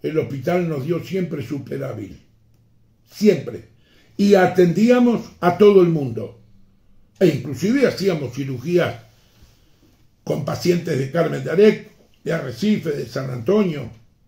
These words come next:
y operaciones grandes. Hemos llegado a hacer en, en Capitán Sarmiento, en el hospital,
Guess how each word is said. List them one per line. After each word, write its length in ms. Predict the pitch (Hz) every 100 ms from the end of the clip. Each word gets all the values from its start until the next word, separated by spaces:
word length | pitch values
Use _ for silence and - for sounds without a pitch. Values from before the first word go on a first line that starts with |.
| _ _ _ _ _ _ _ _ _ _ _ _ _ -
y 100 | 156
operaciones 640 | 113 120 127 180 165 131
grandes. 500 | 175 269 214 123 101 - _ _ - - - _ _ _ _ _ _
Hemos 320 | 135 151 117
llegado 340 | 135 156 151
a 40 | 139
hacer 300 | - 160 143
en, 560 | 131 123 127 - 131
en 80 | 123
Capitán 500 | 120 135 131 160 151
Sarmiento, 480 | 160 160 233 240 165
en 140 | 143
el 320 | 139 135 135 135
hospital, 580 | 127 139 247 254 -